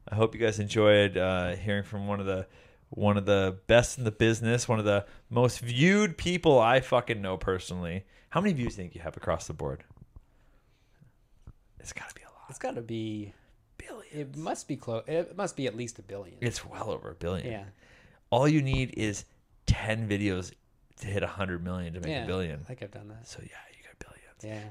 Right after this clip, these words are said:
Speaker 1: Chris Ramsey has billions, or a billion, but fuck that. That is
Speaker 2: <laughs>
Speaker 1: insane to me, man. Well,
Speaker 2: Most, most viewed, but not most,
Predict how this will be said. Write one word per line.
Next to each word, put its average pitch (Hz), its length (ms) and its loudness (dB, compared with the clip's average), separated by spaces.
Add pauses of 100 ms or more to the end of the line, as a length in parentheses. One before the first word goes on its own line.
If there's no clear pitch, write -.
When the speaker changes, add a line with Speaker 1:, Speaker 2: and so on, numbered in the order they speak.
(120)
Speaker 1:
Chris - 300 -2
Ramsey 90 460 -2
has 85 100 -10 (100)
billions, - 580 -14 (520)
or - 140 -6
a 87 120 -4
billion, - 360 -12
but 135 120 -8
fuck - 200 -10
that. - 640 -14
That 143 120 -2
is 123 80 -2
Speaker 2:
<laughs> - 20 -4
Speaker 1:
insane 95 720 -4
to 95 100 -10
me, 90 100 -2
man. 90 320 -4 (420)
Well, 107 140 8
Speaker 2:
Most, - 220 4
most 160 280 2
viewed, 131 340 -4
but 120 140 -4
not 110 240 -8
most, 110 460 -12